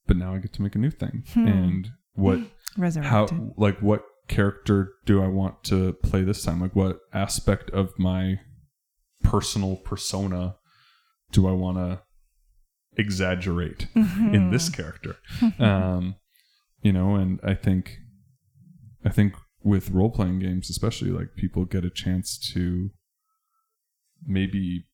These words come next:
Speaker 1: play a character who might deal with conflict the opposite of how they do. Maybe they avoid conflict at all
Speaker 2: Right.
Speaker 1: costs, and they make a character who, like,
Speaker 2: goes for it.
Speaker 1: like, head first.
Speaker 2: Hmm.
Speaker 1: Um, and then learning, like, "Okay, so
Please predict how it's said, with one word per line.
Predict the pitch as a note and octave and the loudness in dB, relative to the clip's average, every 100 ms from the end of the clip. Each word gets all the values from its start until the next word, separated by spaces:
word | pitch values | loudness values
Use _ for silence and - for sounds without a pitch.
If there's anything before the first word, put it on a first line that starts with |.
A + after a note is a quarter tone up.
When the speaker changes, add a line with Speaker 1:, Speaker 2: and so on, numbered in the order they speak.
| _ | _
Speaker 1:
play | - G2 F#2+ | -2 -2 -2
a | F2 | -4
character | G2+ F#2+ F#2 | -6 -6 -6
who | G2+ | -4
might | F#2 F#2 F#2 A#2 - A2+ | -4 -4 -6 -6 -6 -6
deal | B2+ D3 | -4 -2
with | B2 - | -4 -4
conflict | A#2 A#2+ G#2+ - _ _ _ _ - | -4 -4 -6 -10 _ _ _ _ 0
the | |
opposite | G2 A#2+ - G2 | 0 0 -2 -2
of | F#2+ | -2
how | F#2+ | -2
they | F#2+ | -2
do. | F2+ - - | -6 -10 -2
Maybe | G#2+ G#2+ | 0 0
they | G#2+ G2 | 0 -4
avoid | E2+ F#2 G#2+ | -4 -8 -10
conflict | E2+ E2+ - - | -14 -16 -18 -16
at | F2+ | -6
all | |
Speaker 2:
Right. | G3+ F3 | -2 -2
Speaker 1:
costs, | G3 - | -4 -8
and | F#3+ | -8
they | F2+ | -8
make | F2+ F#2 | -10 -14
a | - | -16
character | F2+ F#2 E2+ | -14 -14 -14
who, | E2+ F2 | -14 -16
like, | - - _ _ | -20 -20 _ _
Speaker 2:
goes | F3+ E3 - | -8 -6 -10
for | F3+ G#3+ | -12 -12
it. | A3+ - _ _ _ | -14 -18 _ _ _
Speaker 1:
like, | A2 - _ _ _ | -14 -14 _ _ _
head | - - - G#2+ F2 | -8 -8 -4 -4 -4
first. | - F2+ - - - - - | -6 -4 -4 -8 -12 -20 -2
Speaker 2:
Hmm. | G#3+ G3+ F#3 C#3+ | 0 0 -2 -2
Speaker 1:
Um, | G#2 G2 F#2 F#2+ - _ _ _ _ _ _ - D#2 - | 0 0 0 -4 -10 _ _ _ _ _ _ -16 -16 -2
and | G2+ F#2+ | 2 2
then | F#2+ F#2+ - | 0 -4 -4
learning, | G2 F#2+ G2 F#2+ | -2 0 0 -2
like, | F#2+ F#2+ D#3+ | -6 -6 -4
"Okay, | C3 A2+ | -2 -2
so | - G#2+ G2 | -2 -4 -4